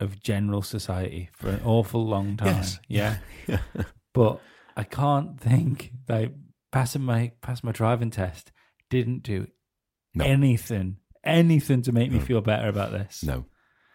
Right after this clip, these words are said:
Speaker 1: Um, <laughs> there's, there've been a couple of times where, uh, there m-, might have almost been an accident that wasn't my fault,
Speaker 2: Mm-hmm.
Speaker 1: and I've ended up driving after this guy.
Speaker 2: <laughs>
Speaker 1: And I've, I've, there, there was a particularly,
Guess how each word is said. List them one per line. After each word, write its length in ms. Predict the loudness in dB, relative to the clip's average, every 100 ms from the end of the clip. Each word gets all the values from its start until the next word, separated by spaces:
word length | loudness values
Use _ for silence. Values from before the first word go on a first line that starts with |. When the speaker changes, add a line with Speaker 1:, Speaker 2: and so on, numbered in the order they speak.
| _ _ _ _ -8
Speaker 1:
Um, 600 | -2 2 2 2 -2 -6 _
<laughs> 120 | _ 0
there's, 600 | 2 6 4 6 2 2
there've 160 | 0
been 180 | 2 2
a 60 | 2
couple 260 | 0 2
of 60 | -2
times 440 | 0 -2 -2 -4
where, 380 | -2 0 -2 -6 -14 _ _ _ -20 _ _ _ _ _ -14 -8 -4
uh, 320 | -2 -2 -6 -12 _ _ -20 _ -2
there 100 | 0
m-, 160 | 0 0
might 240 | 2 2
have 140 | 2 2
almost 260 | 2 0
been 140 | -2 -2
an 60 |
accident 460 | -2 -6 -12 -8 -6
that 100 | -2
wasn't 260 | -2 -2 -2
my 160 | -4
fault, 420 | 0 0 0 -4 -6
Speaker 2:
Mm-hmm. 240 | -4 -4 -8 -6
Speaker 1:
and 120 | -2
I've 180 | -2 0
ended 280 | 0 0 -4
up 140 | -2
driving 340 | 2 2 2 -2
after 280 | -6 -6
this 200 | -6 -8
guy. 380 | -8 -8 -6 -8 -12 -4 -4 -2
Speaker 2:
<laughs> 360 | -2 -2 -2 2
Speaker 1:
And 200 | 4 4
I've, 300 | 2 0 0
I've, 340 | 0 2 0 0
there, 200 | 0 0 -2 -8 2
there 80 |
was 100 | 2
a 60 | 2
particularly, 400 | 0 0 0